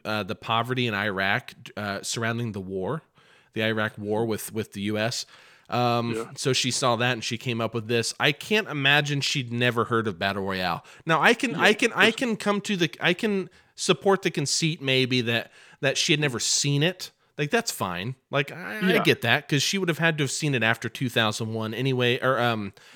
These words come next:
Speaker 1: uh, two thousand nine, or had to have gotten a bootleg. And the first book
Speaker 2: Right.
Speaker 1: came out in, like, two thousand eight. So fair enough. Maybe she never saw it.
Speaker 2: Right.
Speaker 1: I can't imagine her not having heard of the, at least the manga, 'cause that was, like, really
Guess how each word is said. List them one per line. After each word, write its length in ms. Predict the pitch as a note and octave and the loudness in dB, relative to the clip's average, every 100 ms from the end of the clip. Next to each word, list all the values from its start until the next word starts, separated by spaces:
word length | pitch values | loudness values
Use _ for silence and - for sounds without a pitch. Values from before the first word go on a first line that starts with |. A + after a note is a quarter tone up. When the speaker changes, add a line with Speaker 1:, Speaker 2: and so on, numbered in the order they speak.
| A#2 - _ | -20 -20 _
Speaker 1:
uh, 500 | A#2+ A#2 A2 G#2 G2+ - | 0 2 2 0 -2 -2
two 120 | E3+ | 2
thousand 300 | D3 C3+ A#2+ | 2 2 0
nine, 340 | A#2 B2+ B2+ | 2 4 2
or 120 | B2 A2 | 0 0
had 180 | B2+ | 0
to 40 | B2+ | 0
have 120 | A2 | -2
gotten 180 | A#2+ G#2+ | -4 -4
a 60 | |
bootleg. 680 | F2+ F2 C3 - F2 D#2 - - - - | -8 -4 -4 -4 -8 -8 -12 -20 -20 -14
And 100 | A#2 | -4
the 60 | A#2+ | -2
first 240 | - C#3 - | 0 0 2
book 120 | C#3+ | 2
Speaker 2:
Right. 100 | A#2 | 2
Speaker 1:
came 140 | B2+ | 2
out 60 | B2+ | 0
in, 60 | |
like, 180 | A2+ - | -2 -4
two 160 | - A#2+ | -4 0
thousand 320 | A2+ A2 G#2+ | 2 2 -2
eight. 180 | G2+ - - _ | -2 -4 -12 _
So 160 | - G#3+ | 0 0
fair 260 | - C4+ | 4 4
enough. 280 | A3 C#3 - | 6 4 2
Maybe 200 | E3+ G#3+ | 2 2
she 140 | - G#3 | 0 2
never 180 | F#3 C#3 | 0 0
saw 320 | - F2+ F2+ | -2 -2 -4
it. 80 | - - - _ _ _ _ _ _ | -6 -16 -20 _ _ _ _ _ _
Speaker 2:
Right. 220 | G#3 F#3 | -4 4
Speaker 1:
I 80 | E3 | 4
can't 280 | D#3+ - A#3+ | 4 2 2
imagine 340 | G#3+ G#3 F#3+ F3 | 4 2 2 2
her 100 | E3+ | 2
not 200 | D#3+ C#3 | 2 2
having 300 | D#3+ D3 B2 | 2 0 0
heard 200 | D3+ C#3 | 0 0
of 80 | A2+ | 0
the, 80 | |
at 100 | G2+ | -2
least 200 | C3+ D#3 | -4 -4
the 80 | G#2 | -4
manga, 500 | F#2 G#2+ A#2+ G#2+ D#2 | -2 0 0 -2 -8
'cause 200 | - A2 | -8 -2
that 180 | C#3 D#3 | 0 2
was, 160 | D3 A#2+ | 0 0
like, 160 | G#2 F#2+ | -2 -2
really 500 | A2 C3 A#2 G#2 G2+ | 0 2 2 0 -2